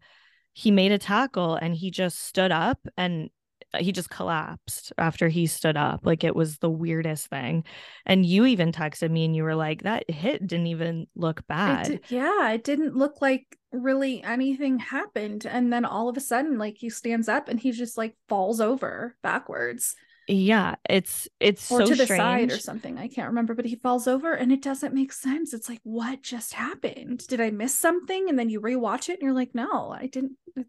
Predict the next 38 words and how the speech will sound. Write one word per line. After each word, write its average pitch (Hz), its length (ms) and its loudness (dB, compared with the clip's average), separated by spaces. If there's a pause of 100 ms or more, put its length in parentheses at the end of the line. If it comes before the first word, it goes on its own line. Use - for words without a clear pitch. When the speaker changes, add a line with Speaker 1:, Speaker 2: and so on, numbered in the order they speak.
(120)
Speaker 1:
It, - 140 -18
Speaker 2:
Wow. 226 140 -4
Speaker 1:
all, 208 400 2
all 190 220 2
the 269 140 2
hits 190 360 -4
that 190 200 -4
end 170 180 -2
up 175 120 -4
being 185 320 0
super 180 460 -2
bad, 160 300 -4
like 170 180 -4
Ryan 175 300 0
Shazier, 214 500 0
he 196 140 0
played 170 260 -4
for 180 160 -2
the 170 100 -4
Pittsburgh 170 400 -4
Steelers. 180 480 4
He - 140 2
got 185 240 2
paralyzed 170 720 0
and 180 80 -2
it 170 60 0
was 175 120 -2
actually 170 600 0
on 165 300 -2
the 175 100 0
same 165 320 -4
field, 160 420 -4
the 165 100 -4
Cincinnati 165 600 -4
Bengals 156 640 -2
Speaker 2:
Oh, 277 60 -6
Speaker 1:
field. 180 400 2
Speaker 2:
shit. 220 400 -4